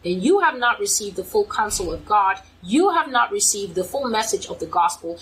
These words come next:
You have been given crackers, and maybe that's why you're so skinny out there and there's absolutely no power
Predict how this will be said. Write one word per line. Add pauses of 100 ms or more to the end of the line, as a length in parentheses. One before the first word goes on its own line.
(140)
You
have
been
given
crackers, (120)
and
maybe
that's
why
you're
so
skinny
out
there
and
there's (120)
absolutely
no
power